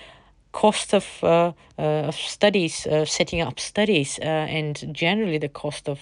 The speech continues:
of the studies themselves, it, it is another very big, um, uh, factor. And, um, uh, delays in regulatory agencies' approvals and site setup, you know, all these things, um, are, are not easy, you know,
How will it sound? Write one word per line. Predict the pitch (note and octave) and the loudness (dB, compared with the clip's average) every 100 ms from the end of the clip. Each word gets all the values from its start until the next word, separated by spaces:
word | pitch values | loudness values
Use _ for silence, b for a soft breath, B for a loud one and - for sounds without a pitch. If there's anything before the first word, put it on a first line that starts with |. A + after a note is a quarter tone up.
| - | -10
of | D3 | -8
the | C#3+ | -8
studies | - - D3+ C#3+ | -6 -4 -2 -4
themselves, | C#3+ C#3+ - E3+ D#3+ C3+ | -6 -8 2 4 6 4
it, | - D3 | -2 -2
it | - E3 G3 | -2 -4 -2
is | F#3 | -2
another | D#3 D3 D3 F3 F3 D3 | -2 -2 -2 0 0 -2
very | D3 D3 D3+ | -2 -2 -2
big, | C#3+ D3 D3 - | -2 -4 -4 -12
um, | D3 C#3+ - | -12 -12 -12
uh, | D3+ D3 | -12 -12
factor. | - E3 D#3+ - B2 C#3 B B B B B | -8 -8 -8 -6 -4 -4 B B B B B
And, | D#3 D#3+ D#3+ D#3+ | 0 0 2 4
um, | D#3 D#3 D#3 - | 4 4 0 -6
uh, | D#3 | -4
delays | D3+ F3 G3 A#3 A3 - | -2 4 6 6 4 -2
in | F3 F3 - D#3+ | -2 -4 -4 0
regulatory | F3 D#3+ E3 D3 D#3+ D3+ D3+ | 0 0 -2 -2 0 2 2
agencies' | E3 D#3 D3+ C#3+ C#3+ | 0 -2 -4 -4 -4
approvals | D3+ D#3+ D#3 D3+ D3+ D3+ D3+ - | -4 -2 0 0 0 0 -2 -4
and | C#3 C#3 C#3 | -6 -6 -6
site | - - F3 D3+ | -8 -4 -2 -2
setup, | - - D3+ - D#3+ D3+ - B B | -2 0 0 4 6 6 2 B B
you | E3+ | -2
know, | E3+ D#3+ - | 0 0 0
all | G3 G#3 G3 | 2 4 4
these | F3+ E3+ - | 0 -4 -4
things, | D#3+ C3 D3 - _ - | -4 -4 -6 -10 _ -12
um, | D#3 D#3 D3+ - - | -8 -8 -10 -16 -14
are, | D#3 D#3 - - - | -12 -12 -14 -18 -12
are | D#3 | -8
not | D#3 E3 F#3+ | -8 -6 -6
easy, | - D#3+ D#3 C#3+ C#3 | -6 -6 -6 -6 -6
you | D3+ | -4
know, | E3 C3 C3 | -6 -6 -10